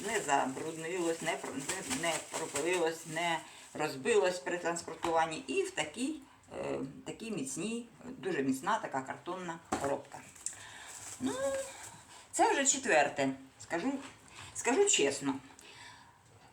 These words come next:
Я їх не б'ю майже, але вони в мене відламуються ось тут, де тримається цей, е, держак, цей, е, ця ніжка тримається. Воно двостороннє дзеркало, тобто одна сторона звичайна, звичайна сторона, ось така.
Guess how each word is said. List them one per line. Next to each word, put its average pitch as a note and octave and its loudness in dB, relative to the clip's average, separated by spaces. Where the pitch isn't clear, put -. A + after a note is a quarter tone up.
Я A4+ 8
їх G4+ 0
не F4+ 0
б'ю F#4+ 6
майже, D#3 6
але G#3+ 4
вони A#3+ 4
в A3+ 4
мене A3 0
відламуються G3 2
ось D#3 -2
тут, G3 0
де D#3+ 2
тримається D#3 0
цей, D3 -2
е, C3+ 2
держак, C#3 -2
цей, C#3 -2
е, C#3 -4
ця D3 -2
ніжка C#3 0
тримається. C3 -4
Воно B3 2
двостороннє A3 0
дзеркало, B2 -6
тобто - -2
одна G#3 6
сторона C#3 2
звичайна, D3+ 2
звичайна D#3 -4
сторона, F#3+ -4
ось C3 -10
така. C#3+ -6